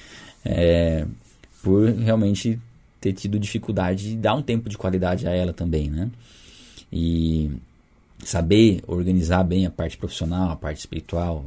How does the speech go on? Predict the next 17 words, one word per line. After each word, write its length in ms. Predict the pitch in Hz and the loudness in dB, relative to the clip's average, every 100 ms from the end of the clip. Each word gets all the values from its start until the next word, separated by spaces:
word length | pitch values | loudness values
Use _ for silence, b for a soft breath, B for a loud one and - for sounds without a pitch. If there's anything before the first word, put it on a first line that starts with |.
| 73 | -10
e 220 | 78 76 | -10 -8
é, 420 | 78 76 - - - | -8 -8 -8 -8 -6
é 80 | - | -4
uma 200 | - 95 | -2 -2
batalha, 380 | 85 - 78 | -4 -6 -6
é 20 | 80 | -4
uma, 120 | 92 | -4
é 140 | - | -4
uma 100 | 90 | -6
dificuldade, 600 | 98 - - 101 87 78 | -6 -6 -4 -2 -2 -6
né? 260 | - 85 95 | -8 -6 -6
Eu 40 | |
confesso 440 | 92 87 78 82 - | -6 -8 -6 -6 -4
que 260 | 113 117 | -2 -2
eu 60 | 123 | -2
tô, 400 | 120 123 139 196 190 | -4 -4 -4 -6 -6
tô 440 | 190 - - 185 | -4 -2 -4 -6